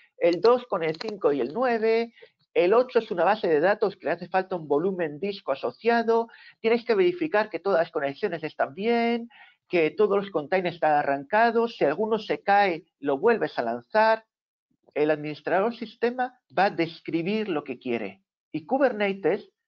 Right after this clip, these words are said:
como si fuera el becario de servicio, va a estar ahí, va a coger esa descripción y va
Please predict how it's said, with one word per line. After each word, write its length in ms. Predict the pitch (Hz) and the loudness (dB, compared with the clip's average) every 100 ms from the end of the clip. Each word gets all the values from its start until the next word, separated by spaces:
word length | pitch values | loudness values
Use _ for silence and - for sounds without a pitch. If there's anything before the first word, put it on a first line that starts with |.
| _ _ - | _ _ -8
como 220 | 156 156 | -8 -6
si 140 | - | -8
fuera 260 | 139 247 262 | -2 2 2
el 100 | 240 | 2
becario 840 | 185 180 220 233 214 170 160 - - _ _ _ | 0 2 2 2 2 0 0 -4 -14 _ _ _
de 160 | - 160 | -6 -4
servicio, 680 | - 156 196 233 190 226 - | -2 -4 -4 -6 -2 -2 2
va 100 | 226 | 0
a 40 | |
estar 240 | 233 226 | 2 0
ahí, 280 | 196 180 220 | 2 2 0
va 120 | 226 160 | -4 -4
a 40 | |
coger 300 | 156 - 269 | -2 0 0
esa 180 | 254 175 | 0 -2
descripción 680 | 160 160 151 147 160 220 220 _ | -2 -2 -8 -6 0 0 -2 _
y 80 | 120 | -4
va 400 | 135 190 226 | 2 2 0